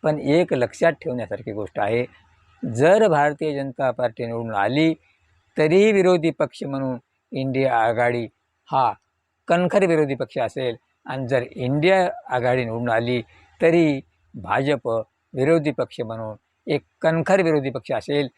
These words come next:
भक्कम विरोधी पक्ष असेल, हे मात्र निश्चित. या निवडणुकीनं देशाला एक भक्कम विरोधी पक्ष नेता किंवा एक भक्कम विरोधी पक्ष दिला असे म्हणले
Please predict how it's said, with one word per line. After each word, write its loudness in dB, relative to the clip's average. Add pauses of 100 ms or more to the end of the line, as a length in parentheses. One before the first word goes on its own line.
(180)
भक्कम 0
विरोधी -2
पक्ष -10
असेल, -6 (360)
हे 2
मात्र -4
निश्चित. -6 (360)
या 4
निवडणुकीनं -6 (320)
देशाला 0 (300)
एक 0
भक्कम 0
विरोधी 2
पक्ष -4
नेता -2 (480)
किंवा 0
एक 2
भक्कम 0
विरोधी 2 (140)
पक्ष -2
दिला 0 (300)
असे 0
म्हणले -4